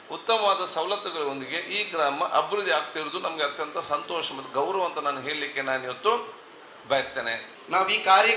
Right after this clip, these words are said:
Speaker 2: ಯಾಕೆ ಮಾಡ್ಬೇಕಂತ ನಾವೆಲ್ಲ ಇಲ್ಲಿ ಈ ಪುಣ್ಯ ಕಾರ್ಯಕ್ಕೆ ಸಾಕ್ಷಿಗಳಾಗಿ ಸೇರಿದ್ದೇವೆ. ಇದರಲ್ಲಿ ಯಾವುದೇ ಸಂಶಯ ಇಲ್ಲ.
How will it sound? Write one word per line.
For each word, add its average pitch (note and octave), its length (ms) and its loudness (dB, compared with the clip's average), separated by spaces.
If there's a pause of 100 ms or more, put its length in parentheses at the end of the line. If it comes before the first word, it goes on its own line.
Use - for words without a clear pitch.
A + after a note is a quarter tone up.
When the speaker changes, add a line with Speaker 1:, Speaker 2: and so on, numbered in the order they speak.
Speaker 2:
ಯಾಕೆ F#3+ 300 6
ಮಾಡ್ಬೇಕಂತ D3+ 600 0 (960)
ನಾವೆಲ್ಲ A3+ 340 4
ಇಲ್ಲಿ A#3 380 4
ಈ A3 160 0
ಪುಣ್ಯ G#3+ 220 0
ಕಾರ್ಯಕ್ಕೆ A3 680 4
ಸಾಕ್ಷಿಗಳಾಗಿ G3 680 4
ಸೇರಿದ್ದೇವೆ. E3+ 640 -2 (640)
ಇದರಲ್ಲಿ A3+ 260 4
ಯಾವುದೇ G#3+ 320 6
ಸಂಶಯ G3 400 2
ಇಲ್ಲ. C#3 160 -2